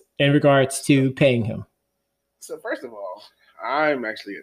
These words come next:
Speaker 2: terrible G M. I mean, my
Speaker 1: Oh.
Speaker 2: E F L record shows.
Speaker 1: We're, we're not looking
Speaker 2: Um,
Speaker 1: at E F L. We're just looking strictly as a G M.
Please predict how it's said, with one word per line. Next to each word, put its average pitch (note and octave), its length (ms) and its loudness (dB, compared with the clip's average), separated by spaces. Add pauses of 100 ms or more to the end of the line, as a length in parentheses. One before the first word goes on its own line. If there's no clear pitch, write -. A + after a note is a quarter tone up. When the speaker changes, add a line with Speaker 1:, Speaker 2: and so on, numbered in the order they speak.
Speaker 2:
terrible C3+ 520 4
G F#2 280 -2
M. F2+ 280 -6
I F2+ 100 -6
mean, F2+ 240 -10
my E3 300 6
Speaker 1:
Oh. C3+ 80 2
Speaker 2:
E C3 60 2
F A#2+ 120 0
L A2 120 4
record G#2 340 0
shows. F#2+ 560 0 (240)
Speaker 1:
We're, E3+ 280 8
we're E3+ 140 8
not F#3 440 4
looking G#3+ 220 6
Speaker 2:
Um, G3 60 6
Speaker 1:
at F3+ 60 4
E F#3 100 8
F F#3 160 2
L. D3 220 6
We're C#3+ 100 4
just D#3 300 2
looking D#3+ 320 4
strictly F#3+ 840 2
as E3 240 2
a C#3+ 60 4
G D3+ 360 6
M. G#2+ 380 0